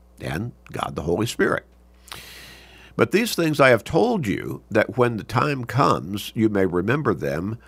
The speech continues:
I remember that I told you of them. And these things I did not say to you at the beginning because I was with you."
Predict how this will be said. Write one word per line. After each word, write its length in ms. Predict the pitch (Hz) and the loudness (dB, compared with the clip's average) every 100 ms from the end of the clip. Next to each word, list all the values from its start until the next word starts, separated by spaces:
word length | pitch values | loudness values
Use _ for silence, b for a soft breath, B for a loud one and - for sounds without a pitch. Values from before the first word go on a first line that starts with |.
| b - | b -2
I 80 | 92 | 2
remember 480 | 95 107 156 104 | 4 4 4 4
that 160 | 92 92 | 2 4
I 100 | 90 | 2
told 420 | - 117 160 147 | 0 0 0 0
you 180 | 95 87 | 0 2
of 260 | 107 151 147 | 4 4 2
them. 340 | 71 64 80 - B B B - | -2 -4 -4 -10 B B B 0
And 240 | 107 101 | 0 4
these 300 | 131 208 - | 4 4 2
things 340 | 123 101 113 | 0 2 4
I 120 | 104 101 | 4 4
did 180 | 104 | 4
not 240 | 107 160 - | 2 0 0
say 280 | - 117 95 | 0 2 2
to 160 | - | 0
you 200 | 85 107 | 0 2
at 100 | 104 | 2
the 60 | 92 | 0
beginning 580 | 92 90 165 139 104 113 | -2 2 4 4 2 0
because 460 | 101 - 87 98 | 0 2 2 2
I 220 | - 76 90 | 0 0 0
was 240 | 101 101 | 0 0
with 300 | 107 240 - | -2 -2 0
you." 260 | 208 - | 0 0